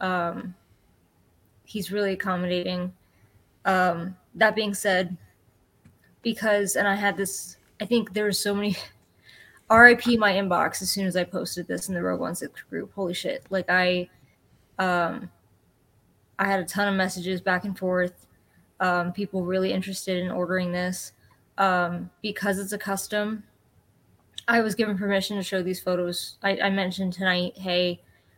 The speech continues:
I'm gonna be on a, a podcast. Can I show these?" And he, and he said, "Sure." Um, but they do have an Instagram, so feel free to hit them up on Instagram. And like most custom makers, um,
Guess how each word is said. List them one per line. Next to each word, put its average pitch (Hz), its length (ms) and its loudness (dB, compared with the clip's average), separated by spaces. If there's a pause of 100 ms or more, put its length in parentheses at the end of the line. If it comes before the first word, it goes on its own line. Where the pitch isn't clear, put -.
(160)
I'm 196 80 -2
gonna 190 140 0
be 190 100 0
on 190 140 2
a, 185 120 -2 (120)
a 202 100 0
podcast. 196 540 0
Can 202 100 -4
I 190 40 -2
show 185 220 -2
these?" 180 280 -4
And 190 80 0
he, 190 160 -4
and 185 240 -2
he 190 100 -4
said, 180 160 -8
"Sure." 190 460 -2 (540)
Um, 185 500 4 (440)
but 208 440 4
they 208 120 0
do 214 200 -2
have 214 140 2
an 208 60 -2
Instagram, 190 600 0 (300)
so 190 640 -2 (160)
feel 220 140 0
free 220 180 -2
to 202 60 -2
hit 208 180 -4
them 202 100 -8
up 196 160 -4
on 202 140 0
Instagram. 185 640 -2 (200)
And 185 360 -2 (140)
like 190 180 -2
most 190 320 -4
custom 185 300 -6
makers, 180 640 -6 (560)
um, 180 500 0